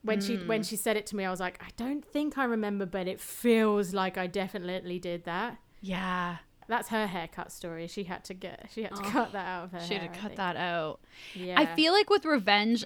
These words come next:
Speaker 2: oftentimes, especially when you're a kid, the revenge is so much bigger than the original crime. Like, 'cause you're in the
Speaker 1: Mm-hmm.
Speaker 2: heat of the moment and you just feel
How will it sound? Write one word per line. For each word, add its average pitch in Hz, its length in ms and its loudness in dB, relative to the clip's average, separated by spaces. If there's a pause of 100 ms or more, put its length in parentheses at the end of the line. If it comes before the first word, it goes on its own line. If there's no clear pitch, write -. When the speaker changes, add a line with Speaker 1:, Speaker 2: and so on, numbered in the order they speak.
Speaker 2:
oftentimes, 196 880 4
especially 320 400 6
when 370 120 4
you're 311 120 6
a 247 40 4
kid, 220 480 0 (340)
the 277 140 10
revenge 254 760 6
is 254 160 6
so 240 460 8
much 269 360 8
bigger 208 400 4
than 208 260 4
the 185 180 2
original 180 540 0
crime. 156 580 2
Like, 226 160 6
'cause 240 200 4
you're 269 100 6
in 240 220 6
the 247 80 6
Speaker 1:
Mm-hmm. 220 60 4
Speaker 2:
heat 226 220 2
of 208 100 6
the 220 100 6
moment 202 380 2
and 208 120 4
you 220 100 4
just 196 280 2
feel 277 280 8